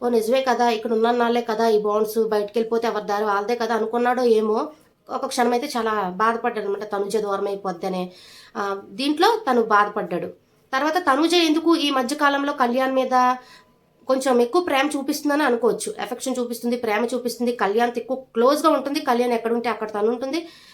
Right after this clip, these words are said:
ఆ, కళ్యాణ్తో ఎక్కువ ర్యాపో మెయింటైన్ చేస్తుంది, ఆ, తనుజ. ఎందుకు అని అంటే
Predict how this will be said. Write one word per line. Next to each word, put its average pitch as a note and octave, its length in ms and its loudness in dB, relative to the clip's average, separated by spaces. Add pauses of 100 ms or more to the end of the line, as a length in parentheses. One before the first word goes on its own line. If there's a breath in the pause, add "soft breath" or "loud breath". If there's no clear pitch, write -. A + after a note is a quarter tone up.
(180 loud breath)
ఆ, A3 240 0
కళ్యాణ్తో D#4 320 4
ఎక్కువ F4 260 0
ర్యాపో C#4 300 2
మెయింటైన్ C4 420 2
చేస్తుంది, A#3 480 0 (140)
ఆ, F3+ 300 -4 (240)
తనుజ. A#3 240 0 (160)
ఎందుకు A3+ 260 -2
అని C4+ 120 2
అంటే G#3+ 520 -2